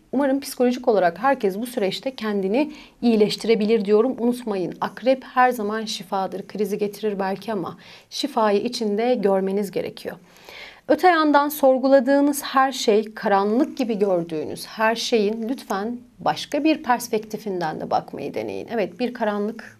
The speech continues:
var. Şu an bir, e, kaos var, kaotik bir durum var ama bunu kendi lehimize nasıl çevirebiliriz, nasıl iyileştirebiliriz kısmını da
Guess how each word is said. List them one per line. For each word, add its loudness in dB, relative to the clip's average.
var. -10
Şu -8
an -2
bir, -2
e, 4
kaos 2
var, 6
kaotik -8
bir -2
durum 2
var 6
ama 4
bunu 6
kendi 0
lehimize 4
nasıl -2
çevirebiliriz, -4
nasıl -6
iyileştirebiliriz -2
kısmını -2
da 0